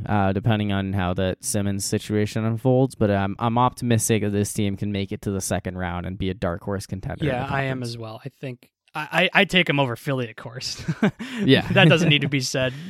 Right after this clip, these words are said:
Speaker 2: for my
Speaker 1: Uh-huh.
Speaker 2: case, but, uh, I think outside of Milwaukee and Brooklyn, I, I like the Celtics a lot, even though <laughs> first couple games in the year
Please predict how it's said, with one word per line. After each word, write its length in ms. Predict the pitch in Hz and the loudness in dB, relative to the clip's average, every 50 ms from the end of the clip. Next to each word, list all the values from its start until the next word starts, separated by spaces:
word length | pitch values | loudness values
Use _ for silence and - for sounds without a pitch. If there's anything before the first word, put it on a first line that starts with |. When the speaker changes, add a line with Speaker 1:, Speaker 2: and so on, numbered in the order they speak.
| 170 185 - _ _ _ | -12 -14 -14 _ _ _
Speaker 2:
for 160 | - 151 131 | -4 -2 0
my 200 | 135 139 139 127 | 2 2 4 4
Speaker 1:
Uh-huh. 140 | 123 117 113 | 4 4 4
Speaker 2:
case, 140 | 107 107 | 2 0
but, 320 | 120 135 143 139 131 127 - _ _ _ _ _ _ _ _ _ _ _ - | 0 -2 -2 -2 -2 -4 -8 _ _ _ _ _ _ _ _ _ _ _ -8
uh, 100 | 139 131 | -8 -4
I 140 | 117 147 151 | 0 0 2
think 160 | 147 214 202 | 2 2 2
outside 420 | 165 156 165 165 - 185 165 165 156 | 4 2 2 2 4 4 4 4 4
of 60 | 151 | 2
Milwaukee 480 | 147 139 135 135 135 135 131 131 - 139 | 0 0 0 2 2 2 0 0 -2 -6
and 120 | 123 120 | -8 -6
Brooklyn, 460 | 117 123 120 - - 131 120 117 117 | -6 -8 -8 -8 -10 -12 -10 -10 -10
I, 200 | 117 117 123 135 - _ | -12 -12 -14 -14 -12 _
I 80 | - 123 | -8 -8
like 180 | 123 120 117 - _ _ | -8 -8 -10 -12 _ _
the 80 | - - | -16 -12
Celtics 440 | - - 123 113 - 123 117 - - | -10 -10 -10 -12 -12 -14 -14 -12 -12
a 40 | 120 | -12
lot, 280 | 113 113 110 113 135 135 | -12 -14 -14 -16 -6 0
even 280 | 156 190 175 185 180 180 | 0 2 4 4 4 6
though 280 | 170 170 165 160 151 - - - | 6 6 6 6 4 2 -4 -12
<laughs> 120 | _ _ | _ _
first 220 | - 180 185 - - | 0 0 0 2 2
couple 200 | - 175 160 175 | 0 2 2 2
games 240 | 151 165 165 151 151 | 2 2 0 0 0
in 60 | 160 | 0
the 100 | 147 147 | -2 -2
year 240 | 143 139 127 131 | -2 -2 -4 -6